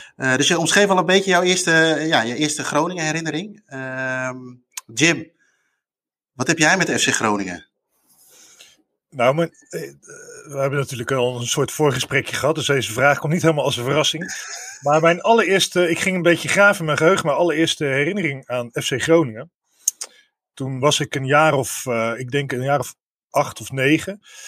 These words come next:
Speaker 2: En toen had je, de V I had vroeger altijd een kinder, eh, een, een bijlage voor kinderen, dat heette V I Junior. En daar stond ook een ruilbeurs in, in een hoekje.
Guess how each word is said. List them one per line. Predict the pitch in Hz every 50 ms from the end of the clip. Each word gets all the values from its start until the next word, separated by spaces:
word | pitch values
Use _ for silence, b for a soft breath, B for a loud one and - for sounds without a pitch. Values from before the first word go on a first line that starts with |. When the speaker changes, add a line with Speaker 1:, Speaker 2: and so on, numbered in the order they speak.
| B B B B B B B _
Speaker 2:
En | _ 135
toen | - 143 151
had | 156 143
je, | - 165 160 156 151 147 147 147 139
de | 147
V | - -
I | 180 160 170 196 185
had | 175 165 -
vroeger | - 190 - 170
altijd | 147 147 - 147 135
een | 156 147 131
kinder, | - 214 214 214 190 175 156 135 139
eh, | 131 127 123 127 117
een, | 135 143 143 127
een | 139 143
bijlage | 127 165 170 180 175 165 160 151 -
voor | - -
kinderen, | - 190 185 160 135 127
dat | 123
heette | 127 131 - 131
V | 104 101
I | 147 160 143 135
Junior. | 131 131 160 175 165 139 120 117 107 107 - _ _ B B B B B B B B B B B
En | - 127
daar | 135
stond | - - 160 170
ook | 160 -
een | 151 139 135
ruilbeurs | 139 175 190 190 156 131 139 135 123 -
in, | - 123 127 139
in | 139 131
een | 131 120
hoekje. | 127 160 - - - 113 101